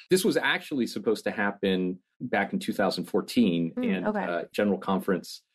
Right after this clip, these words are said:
Speaker 1: on Weights and Measures then looked at this and, and said that the numbers weren't quite ready. They weren't quite ready to fix the, uh, the constants. And so now apparently they are. So that's why this is happening now.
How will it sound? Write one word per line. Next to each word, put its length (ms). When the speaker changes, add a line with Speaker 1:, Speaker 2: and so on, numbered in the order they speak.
Speaker 1:
on 300
Weights 240
and 80
Measures 400
then 340
looked 220
at 120
this 220
and, 300
and 120
said 220
that 140
the 60
numbers 500
weren't 320
quite 360
ready. 240
They 100
weren't 240
quite 220
ready 240
to 80
fix 420
the, 260
uh, 160
the 60
constants. 640
And 200
so 220
now 480
apparently 400
they 160
are. 240
So 140
that's 320
why 160
this 180
is 60
happening 340
now. 240